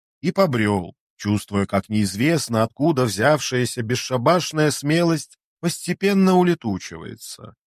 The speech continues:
уступая под напором глядящего из тумана ужаса. «Я на верном пути, мистер Ландер!» Спросил он предательски дрогнувшим голосом.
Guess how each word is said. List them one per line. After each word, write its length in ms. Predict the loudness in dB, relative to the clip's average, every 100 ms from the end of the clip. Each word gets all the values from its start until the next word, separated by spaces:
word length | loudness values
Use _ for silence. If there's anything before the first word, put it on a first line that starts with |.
| _ _
уступая 560 | -16 -10 -8 0 2 2
под 180 | -2 -2
напором 600 | -2 0 4 4 4 2
глядящего 720 | 0 0 0 0 -2 0 0
из 100 | 0
тумана 520 | -6 -6 -2 0 -2 -4
ужаса. 800 | -14 -12 -14 -16 -18 -18 -20 -20 _ _ _ _ _ _ -20
«Я 600 | -10 -4 0 0 -2 -4 _ _ -6
на 420 | 2 4 4 2
верном 440 | 2 0 2 2 2
пути, 440 | -2 0 0 2
мистер 460 | 0 0 0 2 4
Ландер!» 540 | 4 4 2 0 0 _ _ _ _ _ _ _
Спросил 480 | -4 -2 -2 0 4
он 220 | 4 2
предательски 720 | -2 0 0 0 -6 -6 -4
дрогнувшим 760 | 0 2 0 -4 -6 -6 -4
голосом. 600 | -2 -4 -8 -16 -20 -20